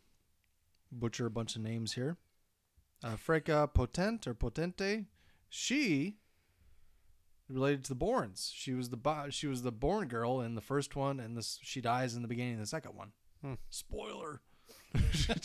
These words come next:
Speaker 1: So she was, like, the Bond girl of the Bourne series for the first, well, two movies. Um, and she was also in, um,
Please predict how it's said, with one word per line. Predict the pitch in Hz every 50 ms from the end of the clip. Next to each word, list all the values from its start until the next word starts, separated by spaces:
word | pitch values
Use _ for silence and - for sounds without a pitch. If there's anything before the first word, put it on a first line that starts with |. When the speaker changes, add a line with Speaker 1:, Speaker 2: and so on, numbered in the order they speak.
| - - - - - - - - - - - - - 208 156 - - - - 151 - _ _ _ _ - - - - - - _ _ _ _
Speaker 1:
So | - - 131 123
she | - - 175 165
was, | 165 160 139
like, | 139 135 127 117 - - - _ _ _
the | 139
Bond | 117 113 127 131 143 143 139 123
girl | 120 123 123 123 123 120 120 117 117 117
of | 113 107 107 107 113
the | 113
Bourne | 107 113 143 151 151 147 143 135
series | - - 120 107 104 101 101 98 101 -
for | - - 107 101 101 101
the | 101 98
first, | - - 113 104 101 - - - - - - - - - - - - - - - _ _ _ - - - - -
well, | - 113 101 92 90 - _ _
two | - - 135 117
movies. | 98 98 98 107 101 104 - - - _ _ _ - - - - - _ _ - - - - - - - - - - - - - - - _ _ _ _ _ -
Um, | - 117 113 113 117
and | 117
she | 113 - 170
was | 156 135
also | 143 143 143 135 - 156 139
in, | 131 135 127 127 127 123 123 120
um, | 123 117 113 113 113 113 110 110 110 110 110 107 107 104 101 98 98 98